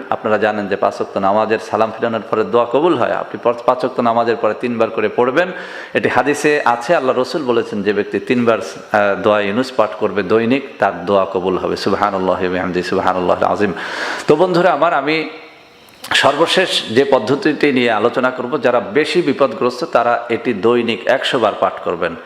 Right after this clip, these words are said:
এটিও হাদিস দ্বারা প্রমাণিত। আল্লাহ নবীজি সাল্লাল্লাহু আলাইহি সাল্লামের হাদিসের মধ্যে রয়েছে, এটি একশো বার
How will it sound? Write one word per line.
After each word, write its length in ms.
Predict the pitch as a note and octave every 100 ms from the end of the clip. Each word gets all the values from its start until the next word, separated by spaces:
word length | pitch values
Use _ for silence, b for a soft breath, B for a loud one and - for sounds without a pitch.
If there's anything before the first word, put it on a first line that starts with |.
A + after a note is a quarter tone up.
| B
এটিও 240 | C3+ E3+ D#3
হাদিস 300 | B2 B2+ A#2
দ্বারা 180 | A#2+
প্রমাণিত। 500 | A2+ A2 G#2+ G#2 F2+
আল্লাহ 260 | F#2+ G#2 A2
নবীজি 680 | G#2+ A#2 C#3 D#3+ D#3 C3+ C3
সাল্লাল্লাহু 500 | - A#2 A2+ A2+ A2
আলাইহি 220 | A2 G#2+ -
সাল্লামের 260 | G#2 G#2
হাদিসের 420 | - A#2 C#3 D3
মধ্যে 260 | B2 G#2+ G2+
রয়েছে, 380 | F#2+ F#2 - C3
এটি 200 | G#2 B2
একশো 320 | F2 A#2 -
বার 120 | C3+